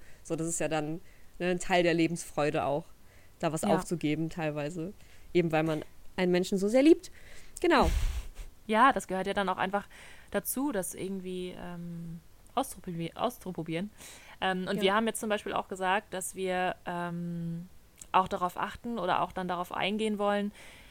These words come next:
Speaker 2: wenn es dem anderen zum Beispiel irgendwie gerade schlecht geht oder wenn der gerade irgendwie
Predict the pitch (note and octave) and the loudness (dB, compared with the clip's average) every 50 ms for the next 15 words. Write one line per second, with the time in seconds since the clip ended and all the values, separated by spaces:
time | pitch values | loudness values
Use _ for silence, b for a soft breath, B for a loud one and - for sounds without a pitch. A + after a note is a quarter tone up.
0 | B B B B B - - - F3 G3 G3 F#3+ F#3+ - - G3+ F#3 - G3 G#3 | B B B B B -20 -14 -2 2 4 4 4 2 0 -2 0 2 2 2 2
1 | G#3+ G#3 - G#3 G3 F#3+ F#3 - G3 - - F#3+ G3 F#3+ F#3 - F#3+ F#3 F#3 F#3 | 2 2 0 0 0 0 0 -2 -6 -6 -4 -4 -2 -4 -4 -2 -2 -2 -2 -2
2 | - - G#3+ G#3 A3+ - - F3 E3+ E3+ E3+ E3 F3 E3+ F3 F3+ F3+ F3+ F3 E3+ | 0 0 2 2 2 0 -4 -4 -6 -6 -4 -6 -6 -4 -4 -4 -4 -4 -6 -6
3 | - F3 F3 F3+ - - F#3 F#3 F#3 F3+ F#3 F#3 F3+ F3+ F3 | -6 -6 -6 -6 -6 -6 -8 -8 -8 -8 -8 -8 -8 -8 -8